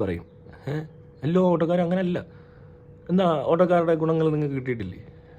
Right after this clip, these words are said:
എന്തെങ്കിലും എടുത്ത് വണ്ടി ഇടിച്ച് വീണാൽ ആദ്യം ഇടപെടുന്ന ഓട്ടോക്കാരാ എന്ന് പറഞ്ഞുകൊണ്ട് ആലുവ മെട്രോ സ്റ്റേഷനിലെ ഓട്ടോക്കാർ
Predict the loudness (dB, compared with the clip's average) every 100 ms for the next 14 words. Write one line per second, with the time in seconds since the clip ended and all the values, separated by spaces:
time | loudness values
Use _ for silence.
0 | -20 -18 -8 -2 -2 0 0 2 2 2
1 | 0 0 0 0 0 0 -2 -4 -6 -10
2 | -18 -20 -20 -20 -20 -20 -20 -20 -20 -2
3 | 0 2 2 2 0 0 -2 -2 -2 0
4 | 0 0 -2 -2